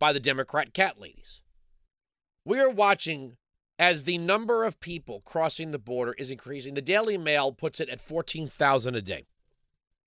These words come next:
And Title forty-two hasn't even been lifted yet. And the Biden administration, look at, look, look at this, this, what is the, what is the military phrase? Uh, um,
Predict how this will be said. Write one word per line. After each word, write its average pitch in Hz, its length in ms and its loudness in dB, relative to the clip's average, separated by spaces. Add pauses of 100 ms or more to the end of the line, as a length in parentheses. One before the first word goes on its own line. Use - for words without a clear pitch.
(1160)
And 139 100 -6
Title 196 240 -2
forty-two 185 440 -8
hasn't 127 200 -8
even 110 120 -10
been 92 120 -12
lifted 110 300 -12
yet. 80 180 -20 (1160)
And 175 100 -2
the 196 60 2
Biden 262 340 4
administration, 139 600 -6
look 208 180 0
at, 285 160 -6
look, 147 240 -2
look 147 340 -4
at 330 160 -12
this, - 280 -2 (580)
this, 160 460 -2 (1700)
what 240 220 4
is 262 140 -4
the, 240 160 -2
what 185 260 0
is 320 100 -8
the 269 100 0
military 220 520 0
phrase? 214 560 -2
Uh, 131 200 -8
um, 135 200 0